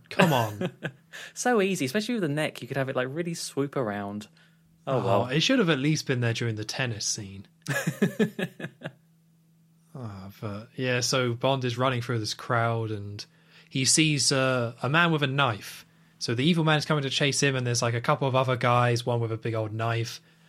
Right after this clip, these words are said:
Speaker 1: and Bond is trying to get through to escape them. He, for some reason, runs over some hot coals. So this is, like, Stereotype Plaza, basically, <laughs>
Speaker 2: Oh,
Speaker 1: where
Speaker 2: it's ridiculous how many they squeeze into this one tiny section.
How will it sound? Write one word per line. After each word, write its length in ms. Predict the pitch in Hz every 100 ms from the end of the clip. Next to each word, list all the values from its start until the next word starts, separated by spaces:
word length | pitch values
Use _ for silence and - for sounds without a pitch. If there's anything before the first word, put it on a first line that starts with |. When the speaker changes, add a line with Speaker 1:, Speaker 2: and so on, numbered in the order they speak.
| _ -
Speaker 1:
and 240 | 107 107
Bond 200 | 123 123
is 80 | 113
trying 220 | - 127
to 60 | 120
get 200 | 123 117
through 260 | - 117
to 140 | 113 107
escape 380 | - 123 120 120
them. 320 | 117 113 110 - _ _ _ _ _
He, 180 | _ 160
for 120 | 123
some 180 | 147 180
reason, 240 | 165 160 151
runs 240 | 160 156
over 160 | 160 147
some 180 | 147
hot 280 | - 156 151
coals. 600 | - 151 151 156 160 160 - _ _ _ _
So 140 | - 139
this 200 | 185 185
is, 160 | 180 170
like, 360 | 147 139 120
Stereotype 720 | - - 143 143 139 127 135 120
Plaza, 640 | - 127 139 151 160 160 _ _
basically, 560 | 147 151 170 - - - -
<laughs> 140 | 127 -
Speaker 2:
Oh, 60 | 135
Speaker 1:
where 80 | 170
Speaker 2:
it's 180 | 135
ridiculous 720 | 139 135 120 - 107 98 98
how 100 | -
many 200 | 110 107 107
they 120 | 104
squeeze 400 | - - 107 104
into 180 | 98 -
this 180 | 101 -
one 280 | 101 101 101
tiny 380 | - 104 98
section. 560 | 95 104 - - 98